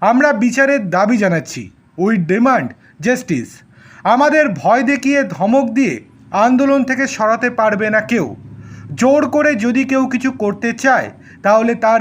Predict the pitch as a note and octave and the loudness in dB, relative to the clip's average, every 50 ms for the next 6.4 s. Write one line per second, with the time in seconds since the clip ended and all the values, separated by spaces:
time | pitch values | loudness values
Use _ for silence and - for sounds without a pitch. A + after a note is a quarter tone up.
0 | - - - - A#3+ B3 A3+ D3 G2+ - - - - - - - - A#3+ C#4 B3 | 0 -4 -2 0 2 4 4 2 0 -6 -14 -20 -20 -20 -18 -4 -2 0 2 2
1 | C#4+ C#4 - - G3+ G#3 G#3 G3 D#3+ F3 D3+ B2 G#2+ F#2+ F#2+ - _ _ _ _ | 2 0 0 -2 0 0 0 0 0 -2 -4 -4 -6 -10 -14 -16 _ _ _ _
2 | - - - - G#3+ C4 B3+ C#4+ D4 D4+ D#4 D4+ D4+ C#4+ D4 A#3+ A#3 A#3 - C#4+ | -20 -20 -10 -4 -2 0 2 2 4 4 4 4 4 2 2 0 0 0 2 0
3 | C#4 G#3+ F#3+ C3 G2 F#2+ - _ _ _ _ _ E3 F#3 G#3+ A3+ B3+ B3+ B3+ - | 0 0 -2 -4 -6 -10 -16 _ _ _ _ _ -2 0 2 2 2 0 0 0
4 | A#3 A#3+ A#3 C4 A#3 D3 G#2+ - - _ _ _ _ - - B3 C4 B3+ C4 C#4+ | 0 0 2 2 0 0 -2 -6 -12 _ _ _ _ -6 -2 -2 -2 0 0 -2
5 | D4+ D4 C#4 C4 C#4+ C#4+ B3+ C#4+ B3+ A3+ A#3 C4+ - C#4+ - - - A#3 A#3+ A#3+ | 0 0 0 0 0 0 0 -2 -2 -2 -2 -2 -2 -4 -6 -4 -4 -2 -2 -2
6 | A#3 - G3+ D#3+ B2+ G#2+ F#2+ | -2 -4 -4 -4 -4 -4 -6